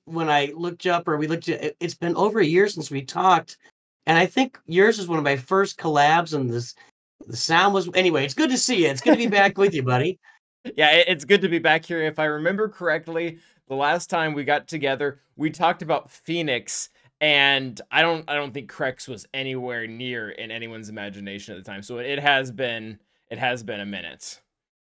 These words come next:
Speaker 1: Yeah, we thought, uh, we thought that Rex was blowing up the game in a big way, right? Uh, little did we know what was coming <laughs> down the road.
Speaker 2: Oh, yeah. Oh, yeah.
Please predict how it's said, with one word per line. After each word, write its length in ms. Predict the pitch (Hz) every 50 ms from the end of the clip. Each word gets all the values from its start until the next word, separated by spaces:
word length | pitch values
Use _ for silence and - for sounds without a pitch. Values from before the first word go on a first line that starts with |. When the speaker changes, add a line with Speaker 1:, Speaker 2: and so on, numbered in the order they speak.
| _ _ _ _ _ _ _ _ -
Speaker 1:
Yeah, 240 | 165 196 233 262
we 100 | 220 175
thought, 400 | 170 - 214 214 208 208 202 -
uh, 100 | 202 185
we 140 | 170 165 175
thought 320 | 170 - 214 208 208 202 202
that 160 | 185 160 151
Rex 300 | 165 170 190 190 - -
was 100 | 160 135
blowing 420 | 131 131 170 170 170 170 170 165
up 140 | 165 165 -
the 80 | - 151
game 300 | 131 151 160 175 180 170
in 80 | 147
a 60 | 139
big 220 | 131 147 156 151 135
way, 260 | 147 151 160 185 175
right? 380 | 135 131 127 131 143 160 170 -
Uh, 320 | 135 127 127 127 123 123 127
little 220 | 135 156 156 160 151
did 200 | 147 156 147 139
we 140 | 147 143
know 240 | 143 143 151 165 151
what 180 | 151 139 - -
was 140 | 143 123 -
coming 440 | - - - 139 135 127 131 127
<laughs> 960 | 127 - 190 165 - 170 - - 196 185 - - - 175 - - - - 151
down 260 | 135 160 151 156 156
the 100 | 143 143
road. 520 | 135 143 156 165 156 127 120 120 117 120 123 _ - - - -
Speaker 2:
Oh, 80 | 120 113
yeah. 280 | 104 98 87 85 87 87 _ _ _ _ _ -
Oh, 120 | 98 95
yeah. 180 | 87 80 82